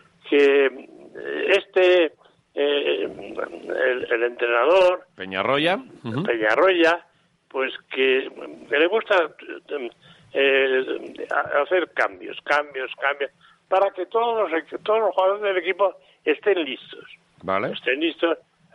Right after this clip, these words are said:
Speaker 1: Fijaros, Ederkeski, que parece ya, vamos, es que sale con un hacha en la mano y
Speaker 2: Mm.
Speaker 1: un cuchillo en los dientes a
Speaker 2: Sí.
Speaker 1: jugar. Y luego el, el rey este corre como un gamo. Luego le ponen algún,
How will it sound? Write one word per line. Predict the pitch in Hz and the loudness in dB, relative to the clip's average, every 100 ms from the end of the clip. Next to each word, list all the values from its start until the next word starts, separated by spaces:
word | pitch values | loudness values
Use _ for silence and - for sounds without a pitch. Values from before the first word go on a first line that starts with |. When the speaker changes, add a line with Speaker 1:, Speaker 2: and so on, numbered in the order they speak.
| - | -8
Speaker 1:
Fijaros, | 104 120 147 135 | 0 2 2 2
Ederkeski, | 131 123 110 147 - 160 | 2 2 2 -2 0 -4
que | - 127 | -2 -2
parece | - 123 143 147 143 | 0 -2 0 0 2
ya, | 160 - _ - _ _ - | 2 -2 _ -20 _ _ -6
vamos, | 131 127 113 | -2 -2 -2
es | 156 - | -4 0
que | 165 - - | -2 -2 -2
sale | 160 170 175 | 0 0 -2
con | - 139 | -2 0
un | 165 175 | 2 2
hacha | 180 - 180 170 _ _ _ _ - | 0 2 0 0 _ _ _ _ -8
en | 147 | 0
la | 135 | 0
mano | 147 180 190 196 180 | 2 2 4 0 2
y | 104 95 | 0 0
Speaker 2:
Mm. | 98 | 0
Speaker 1:
un | 190 | -4
cuchillo | - 156 - 185 180 | -8 -6 -2 2 4
en | 151 | 2
los | 139 | 2
dientes | 151 175 - 170 147 | 2 0 0 -2 0
a | 113 | 0
Speaker 2:
Sí. | 87 | 0
Speaker 1:
jugar. | 127 131 123 _ _ _ _ _ _ | 0 0 -2 _ _ _ _ _ _
Y | 147 139 | -2 2
luego | 175 190 202 | 4 4 2
el, | 170 143 139 135 - _ _ _ | 2 0 0 -4 -6 _ _ _
el | 135 135 131 | -2 2 2
rey | 143 170 | 4 4
este | 185 - 190 175 _ _ _ _ | 2 0 0 0 _ _ _ _
corre | 190 190 196 190 | 2 2 0 -4
como | - 175 170 | -2 0 0
un | 180 165 | -2 0
gamo. | 165 147 147 | -2 0 0
Luego | 180 202 | 2 2
le | 185 | 2
ponen | 190 185 | 2 2
algún, | 170 165 175 185 180 | 2 2 2 2 2